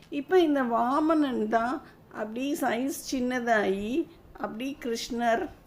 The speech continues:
இவங்க தேவகிக்கும் வசுதேவருக்கும் வந்துடுறாங்க. இப்ப இவங்க கோகுலத்துல இப்ப கிருஷ்ணர் இருந்துட்டு இருக்கும்போது, அந்த ஏரியாக்கு மதுரா, கம்சனோட ஏரியாலேருந்து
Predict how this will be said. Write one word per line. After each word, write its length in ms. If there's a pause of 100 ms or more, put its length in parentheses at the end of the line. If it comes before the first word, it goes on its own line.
(240)
இவங்க 340
தேவகிக்கும் 800 (1080)
வசுதேவருக்கும் 920 (640)
வந்துடுறாங்க. 720 (340)
இப்ப 420
இவங்க 280
கோகுலத்துல 880 (280)
இப்ப 180
கிருஷ்ணர் 320
இருந்துட்டு 560
இருக்கும்போது, 800 (260)
அந்த 360
ஏரியாக்கு 1120 (100)
மதுரா, 800
கம்சனோட 760
ஏரியாலேருந்து 1000